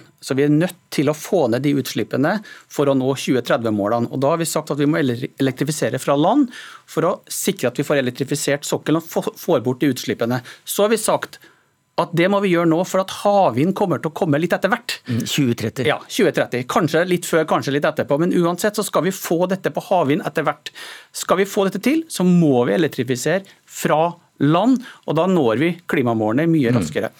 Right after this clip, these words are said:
Speaker 2: Espen Barth Eide, du er, eh, Arbeiderpartiets klimapolitiske talsperson, og du kan kommentere hele, eh, plattformen etter hvert, men la oss først ta akkurat den lille biten med elektrifisering,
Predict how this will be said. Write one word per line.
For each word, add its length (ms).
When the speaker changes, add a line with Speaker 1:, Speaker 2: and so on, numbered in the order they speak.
Speaker 2:
Espen 300
Barth 160
Eide, 380
du 240
er, 420
eh, 160
Arbeiderpartiets 920
klimapolitiske 1000
talsperson, 800
og 180
du 100
kan 160
kommentere 720
hele, 560
eh, 80
plattformen 500
etter 140
hvert, 220
men 80
la 80
oss 280
først 300
ta 140
akkurat 380
den 160
lille 220
biten 440
med 280
elektrifisering, 1120